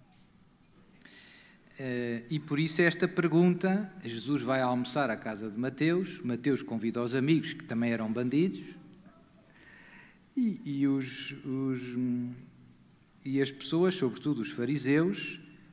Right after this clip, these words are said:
viam aquilo, "Este homem não é de Deus." E eles perguntam,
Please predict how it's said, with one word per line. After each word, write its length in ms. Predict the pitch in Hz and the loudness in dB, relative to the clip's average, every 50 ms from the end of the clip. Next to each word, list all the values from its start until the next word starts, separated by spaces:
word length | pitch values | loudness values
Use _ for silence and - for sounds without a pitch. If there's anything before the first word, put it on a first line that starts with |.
| - - - _ _ - | -20 -20 -20 _ _ -14
viam 400 | 143 127 143 165 170 170 170 170 | -8 -4 -2 0 2 2 2 0
aquilo, 600 | 160 160 - - 170 175 185 190 202 214 185 - - - - - - - - - - - - - - - - - 131 120 - - 156 - - - | -2 -4 -4 -2 0 0 2 0 -2 -4 -6 -10 -14 -16 -20 -20 -20 -20 -20 -20 -20 -20 -20 -20 -20 -20 -20 -18 -16 -16 -14 -14 -14 -14 -14 -12
"Este 260 | - 110 - - - 101 | -10 -12 -12 -10 -12 -10
homem 260 | 98 104 117 127 135 | -6 -4 -4 -2 -2
não 160 | 135 143 151 | -2 -2 -2
é 100 | 151 160 | -2 -2
de 100 | 165 196 | -2 -2
Deus." 320 | 220 247 190 208 233 - - - - - - - - - - _ - - - - - | 0 0 0 -2 -2 -6 -12 -18 -20 -20 -20 -20 -20 -20 -20 _ -20 -20 -20 -16 -6
E 120 | 123 117 120 | -2 -2 0
eles 140 | 127 123 | 0 -2
perguntam, 640 | - - 196 208 208 202 196 190 185 - 175 143 117 | -2 -4 -2 2 4 4 4 4 4 2 -2 -4 -4